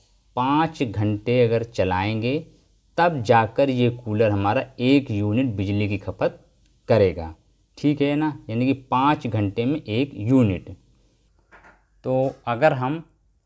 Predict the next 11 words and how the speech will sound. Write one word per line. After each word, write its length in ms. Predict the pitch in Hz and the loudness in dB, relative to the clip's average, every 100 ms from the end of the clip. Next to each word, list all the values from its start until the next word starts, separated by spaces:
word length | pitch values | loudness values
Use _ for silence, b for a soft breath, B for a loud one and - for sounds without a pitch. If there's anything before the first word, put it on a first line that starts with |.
| _ 120 | _ -4
कूलर 260 | 131 151 | 0 0
को 180 | 151 135 147 156 _ _ _ _ | 0 -4 -4 -8 _ _ _ _
एक 260 | 127 143 127 | -4 -4 -2
दिन 120 | 123 | -2
में 300 | 117 127 151 - - | 0 -2 -4 -10 -8
लगभग 440 | 104 120 110 143 139 90 85 | -2 -2 0 -2 -2 -6 -2
बीस 280 | 143 185 117 | 0 0 -2
घंटे 340 | 113 101 123 151 | -4 -4 -4 -2
चलाते 440 | 107 92 85 87 | 0 0 -2 -6
हैं, 240 | 82 82 - b b b b - | -10 -10 -14 b b b b -4
और 340 | 110 110 110 | 2 2 2